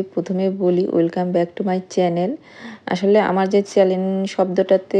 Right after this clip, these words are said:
উচ্চারণে ভুল আছে সেটা আমি জানি, কিন্তু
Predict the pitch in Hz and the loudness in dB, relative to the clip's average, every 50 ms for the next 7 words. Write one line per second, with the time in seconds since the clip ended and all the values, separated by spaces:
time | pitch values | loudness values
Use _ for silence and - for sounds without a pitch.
0 | 196 180 - 185 - - - 196 185 185 190 190 190 196 196 196 196 196 185 190 | 2 2 0 -2 -4 -2 0 0 2 2 0 0 -2 -2 -2 -2 -4 -4 -4 -2
1 | 190 208 208 190 190 - - 208 208 - 185 - 196 185 185 185 185 180 190 180 | 2 4 4 4 2 0 -4 -6 -4 -4 -4 -4 -4 -4 -2 -2 -2 0 0 -2
2 | 175 180 190 226 277 - - 180 175 165 | 0 -2 -4 -6 -6 -6 -6 -6 -6 -8